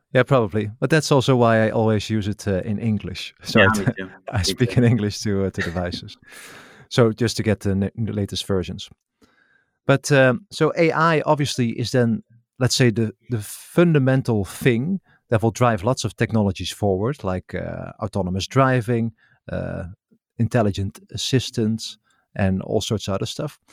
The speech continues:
Speaker 1: But there's other things that are emerging right now as well. For instance, uh, paying for things is completely changing. Like with the pandemic right now, everything has become,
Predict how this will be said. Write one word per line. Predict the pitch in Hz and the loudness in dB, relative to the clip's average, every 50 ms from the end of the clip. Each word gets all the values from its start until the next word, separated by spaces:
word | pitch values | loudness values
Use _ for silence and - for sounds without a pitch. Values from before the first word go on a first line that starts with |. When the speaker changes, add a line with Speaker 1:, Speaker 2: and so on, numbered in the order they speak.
| - - - _ - | -20 -20 -20 _ -2
Speaker 1:
But | 156 147 | 0 2
there's | - 180 175 160 - - - - - | 4 4 2 2 0 -4 -8 -4 -2
other | 156 165 165 147 127 | 2 2 4 2 2
things | - - - 160 143 135 123 - | 0 0 0 2 2 2 0 0
that | - 135 120 | 0 0 2
are | 120 113 110 - - | 2 2 2 0 0
emerging | 127 117 120 123 127 120 - - 101 98 | 0 0 2 2 2 0 0 -2 -2 -2
right | 98 98 92 90 | -2 -2 -2 -2
now | 101 101 87 85 90 | -4 -4 -4 -4 -6
as | 92 - - | -6 -6 -4
well. | 127 113 95 98 | -4 -2 -4 -4
For | 101 - - 123 | -6 -6 -4 -4
instance, | 120 - - 110 98 - - _ _ _ _ _ _ _ _ _ - - _ _ - | -2 -2 -2 -4 -4 -4 -8 _ _ _ _ _ _ _ _ _ -20 -20 _ _ 0
uh, | 101 98 92 92 90 - - - _ _ | 0 2 2 2 0 -4 -8 -14 _ _
paying | - 175 180 160 135 123 110 | 2 4 4 6 4 4 2
for | - - - 107 98 | 2 0 0 0 0
things | - - - 113 95 98 98 104 - - - | 0 0 0 0 0 0 -4 -6 -10 -10 -8
is | - 110 - - | -8 -6 -6 -6
completely | - 117 113 - 147 160 160 123 101 90 87 - - _ _ _ | -6 -6 -4 -4 -4 -4 -4 -4 -4 -6 -6 -8 -14 _ _ _
changing. | - 180 185 - 156 123 - 87 - - - _ _ _ _ _ _ _ | 0 2 4 4 2 0 -2 -4 -8 -10 -14 _ _ _ _ _ _ _
Like | - 110 104 - | 2 2 2 2
with | 110 104 | 0 -2
the | - 104 | -2 -2
pandemic | - - 120 101 95 85 113 135 151 143 110 - | 0 2 2 2 2 4 4 4 4 2 0 -2
right | 110 95 90 - | -2 -4 -2 -4
now, | 87 80 80 - - 110 - - - | -6 -6 -6 -8 -10 -12 -12 -8 -8
everything | 117 107 117 110 - - 117 101 95 95 | -6 -4 -4 -4 -4 -2 -2 -2 -2 -2
has | 92 98 98 95 - | -4 -4 -6 -6 -6
become, | - 104 - - 107 87 90 92 92 | -8 -10 -8 -6 -6 -6 -6 -8 -12